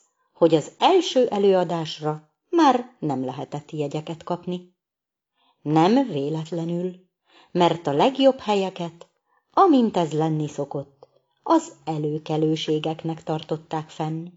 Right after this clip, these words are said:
A nagy érdeklődés is mutatta, milyen népszerű lett a macska zenekar. Nem csak Pocokvár lakói tolongtak a bejáratoknál,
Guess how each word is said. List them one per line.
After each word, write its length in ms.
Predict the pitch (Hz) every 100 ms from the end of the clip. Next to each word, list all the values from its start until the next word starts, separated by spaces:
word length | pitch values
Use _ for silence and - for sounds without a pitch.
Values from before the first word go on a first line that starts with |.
| _ _ _ _ _ _ _ _ _ _ _ _ _ -
A 100 | 139
nagy 340 | 165 349 302
érdeklődés 800 | - 233 175 151 143 165 151 131
is 160 | 139 -
mutatta, 720 | 170 247 208 - _ 165 160 _ _ _ _
milyen 640 | 381 403 330 262 226 226 -
népszerű 760 | 185 143 135 - 139 135 139
lett 320 | 143 151 _ -
a 80 | 156
macska 420 | 143 139 - 139
zenekar. 760 | 143 143 151 - 160 156 _ _ _ _ _ _ _ _ _ _ _ _ _ _ _
Nem 440 | 147 185 240 240
csak 280 | 240 220 -
Pocokvár 600 | - 208 202 196 185 175
lakói 480 | 180 170 170 160 160
tolongtak 560 | 160 156 151 147 143 139
a 60 |
bejáratoknál, 960 | 131 190 202 190 180 175 170 160 151